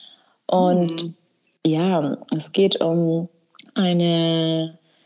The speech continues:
Speaker 1: Frau, die, äh, warte mal, ich muss ihren Namen noch mal zurück. Ich suche noch mal kurz, wie der Name heißt. Ah, Laura Lynn Jackson. Ähm, die ist
Speaker 2: Mhm.
Speaker 1: ein New York Times Bestseller mit beiden Büchern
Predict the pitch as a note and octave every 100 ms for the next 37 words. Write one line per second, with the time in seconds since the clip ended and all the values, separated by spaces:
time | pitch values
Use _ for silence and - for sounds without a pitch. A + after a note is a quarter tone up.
0 | _ _ - - - E3 E3+ F3+ G3 -
1 | E3 D#3+ D#3+ E3 - - - - F3 E3+
2 | E3+ E3 E3+ E3 D#3 D3+ D3+ D3+ D#3+ D3
3 | - D#3 D#3 F#3 D#3+ - G#3 - G3 F#3
4 | - A#3 E3+ D#3 D#3+ G#3 F#3+ F#3+ F#3+ E3+
5 | C#3+ - - - - - - _ - E3
6 | F3 G#3+ B3 B3+ A#3 F3+ F3 F#3+ F3 D#3
7 | - - - - - - _ - D#3+ E3
8 | E3 E3+ E3 - - F#3+ B3 - E3+ E3+
9 | E3+ E3 F3 E3+ E3+ - F3 F3+ G3 G3
10 | F#3 F#3 - F#3 F#3+ F#3+ F#3+ G#3+ _ _
11 | - - F3 B3+ A#3 A3+ G#3+ G#3+ A3